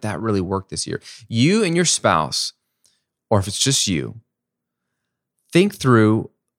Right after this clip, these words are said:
all the life things that really just worked. And they may not be new things. They might be things that have been going on, but this just can reinforce that they were working in the past and are continuing to work.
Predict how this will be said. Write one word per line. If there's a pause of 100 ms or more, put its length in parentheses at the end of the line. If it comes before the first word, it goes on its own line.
(120)
all
the
life
things (260)
that
really
just
worked.
And
they
may
not
be
new
things.
They
might
be
things
that
have
been
going
on,
but
this
just
can
reinforce (420)
that
they (120)
were
working
in
the
past
and
are
continuing
to
work.